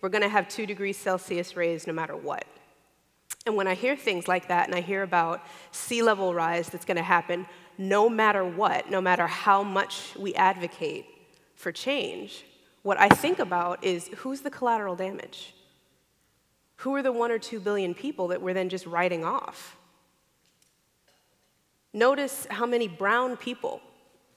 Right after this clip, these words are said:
are in these blue parts of the world. That's who we're writing off. That's who's going to be displaced by natural disasters. That's up to us.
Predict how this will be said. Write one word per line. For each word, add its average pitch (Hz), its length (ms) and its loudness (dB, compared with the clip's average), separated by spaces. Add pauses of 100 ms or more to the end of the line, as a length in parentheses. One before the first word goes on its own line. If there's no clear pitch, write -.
(380)
are 196 100 0
in 208 160 0
these 202 200 -2
blue 190 220 -8
parts 185 360 -4
of 165 60 -10
the 175 80 -6
world. 165 360 -10 (1300)
That's 214 260 2
who 254 80 -8
we're 226 140 -2
writing 190 340 0
off. - 380 -2
That's 208 320 6
who's 202 160 -8
going 196 260 0
to 196 120 -8
be - 60 -20 (560)
displaced - 680 -10 (420)
by 180 120 2
natural 170 360 2
disasters. - 800 -8 (1300)
That's - 200 0
up 311 140 -6
to - 160 -4
us. - 440 -8